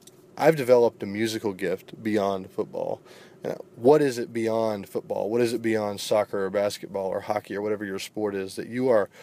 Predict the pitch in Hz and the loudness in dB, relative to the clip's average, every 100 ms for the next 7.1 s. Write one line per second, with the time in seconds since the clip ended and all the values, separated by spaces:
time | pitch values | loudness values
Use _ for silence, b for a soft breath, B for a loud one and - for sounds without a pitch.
0 | B B - 117 113 104 135 131 110 104 | B B 0 4 4 4 0 -2 -6 -2
1 | 107 107 104 107 104 95 95 - 104 - | 2 2 0 -4 -4 -4 -6 -2 -2 -2
2 | 113 - 107 101 101 101 55 55 - 127 | -6 -6 -4 -4 -4 -6 -8 -6 0 2
3 | 123 - 123 110 104 - 135 123 123 110 | 2 0 -6 -6 -8 -10 -6 -4 0 0
4 | 104 - 110 104 101 92 110 101 90 - | 0 -6 -8 -6 -6 -2 0 2 0 -6
5 | B B B 139 135 - 117 147 135 107 | B B B 2 2 2 4 6 6 6
6 | 107 104 120 117 110 104 - 101 104 101 | 4 4 4 2 0 -8 -10 -6 -4 -4